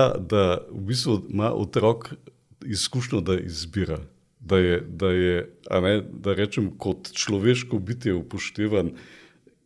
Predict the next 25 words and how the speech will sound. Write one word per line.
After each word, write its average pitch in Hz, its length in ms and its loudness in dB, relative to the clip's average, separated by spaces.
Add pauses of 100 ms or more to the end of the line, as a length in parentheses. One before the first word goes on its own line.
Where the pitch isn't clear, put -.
In 101 220 -2 (300)
ja, 110 300 4 (1000)
pač, - 360 0 (600)
ne, 101 140 8
nisi 135 340 4
zatiran, 107 760 2
a, 92 60 -2
a, - 80 -8 (1000)
a, 92 80 -2
damo 98 360 2
ti 123 180 -4
to 113 480 0 (280)
možnost, 98 800 -2 (180)
da, 92 360 -2
da 87 140 -4
v 85 60 -8
bistvu 107 260 -4
imaš 95 320 2
to 98 160 -2
kapaciteto, - 1000 -2 (640)
da - 200 -6
spet - 320 -4
rečem, 95 340 0
človeško 92 560 0
kapaciteto, 85 1040 -6